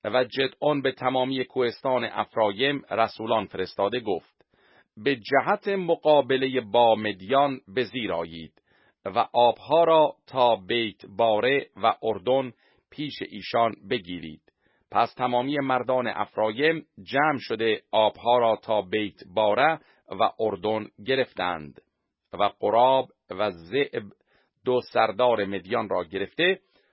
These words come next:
قراب را بر صخرهٔ قراب و ذئب را در چرخشت ذئب کشتند و مدیان را تعاقب نمودند و سرهای قراب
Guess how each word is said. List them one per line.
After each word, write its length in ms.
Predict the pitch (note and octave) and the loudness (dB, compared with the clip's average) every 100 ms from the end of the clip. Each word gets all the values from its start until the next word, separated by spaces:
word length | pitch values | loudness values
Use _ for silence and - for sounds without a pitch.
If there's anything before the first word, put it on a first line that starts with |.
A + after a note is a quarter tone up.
| _ _ | _ _
قراب 420 | C3+ D#3 F3 C#3+ | 2 6 6 4
را 200 | C#3+ C#3 | 2 2
بر 300 | A#2+ A#2 G#2 - - | 4 2 0 -6 -6
صخرهٔ 440 | - A2+ - A#2 G#2 - | -2 -2 -4 -6 -8 -4
قراب 440 | G#2+ A#2+ C#3 D3 B2+ - | 2 4 6 4 0 -6
و 280 | G2+ G2+ A2+ | -4 0 0
ذئب 480 | F2+ F#2 C#3+ - - - | -2 -6 -6 -6 -10 -6
را 380 | B2 C3 C3 - - | 0 2 2 -2 -4
در 200 | A2 G#2 - - | -2 -2 -6 -6
چرخشت 680 | A2+ G#2 - A#2 - G#2+ | -2 -2 -4 -10 -6 -6
ذئب 460 | F#2 E2+ D3 - A#2 _ _ _ _ | -6 -4 -4 -4 -8 _ _ _ _
کشتند 640 | - B2+ - F2+ D#2+ B1 _ _ _ _ - | -8 -8 -6 -6 -6 -12 _ _ _ _ -10
و 80 | F#2 | -6
مدیان 400 | G2 F#2 A#2+ A#2+ | -4 -2 -2 2
را 220 | A#2+ A2 | 0 0
تعاقب 480 | - - B2 C3+ A2 | -4 -2 -2 -2 -4
نمودند 640 | F#2+ F2+ E2+ F2 E2+ D2+ _ _ _ _ | -6 -8 -4 -4 -6 -12 _ _ _ _
و 100 | A2 | -4
سرهای 500 | - C3 C3 E3+ F#3+ F3+ | 0 0 2 2 2 0
قراب 380 | D#3 D3+ C#3 G#2 | 2 4 6 4